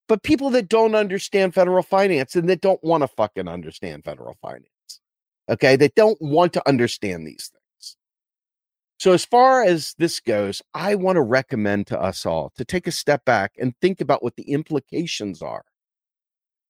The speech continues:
of this enormous finding, of this enormous, like, if that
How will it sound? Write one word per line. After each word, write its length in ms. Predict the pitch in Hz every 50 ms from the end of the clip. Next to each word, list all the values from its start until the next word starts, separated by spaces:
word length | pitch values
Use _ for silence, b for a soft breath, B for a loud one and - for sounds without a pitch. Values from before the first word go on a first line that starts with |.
| _ -
of 340 | 175 185 196 185 156 - _ _ _ _ _ -
this 240 | 160 165 - - - -
enormous 1120 | 151 156 151 147 143 143 143 147 156 185 202 202 190 151 120 - - - - - - - - _ _ _ _
finding, 460 | - 135 139 139 135 117 90 80 71 - _ _ _ _ -
of 140 | 170 165
this 200 | 165 202 202 -
enormous, 1200 | - - 180 180 170 160 156 156 156 160 170 190 196 196 180 151 113 - - - - - - - - _ _ _ _ _ _ _ _ _ _ _ _ _ _ _ _ _ -
like, 180 | 160 180 - -
if 160 | 190 180 -
that 200 | - 240 262 240